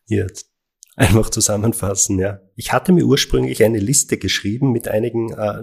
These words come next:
notierten Unternehmen. Jetzt wäre die Frage an Sie, können Sie einige nennen, interessante Titeln,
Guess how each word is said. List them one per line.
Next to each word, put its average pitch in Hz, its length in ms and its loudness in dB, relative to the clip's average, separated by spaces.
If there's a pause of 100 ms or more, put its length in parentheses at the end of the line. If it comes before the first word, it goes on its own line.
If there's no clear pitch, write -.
notierten 117 480 0
Unternehmen. 101 680 0
Jetzt - 240 -6
wäre 110 100 0
die - 80 -2
Frage 107 340 -2
an 110 80 -4
Sie, 110 300 -2 (560)
können 135 320 6
Sie 151 160 0
einige 113 320 -2
nennen, 98 580 0
interessante 120 720 -6
Titeln, 147 680 -4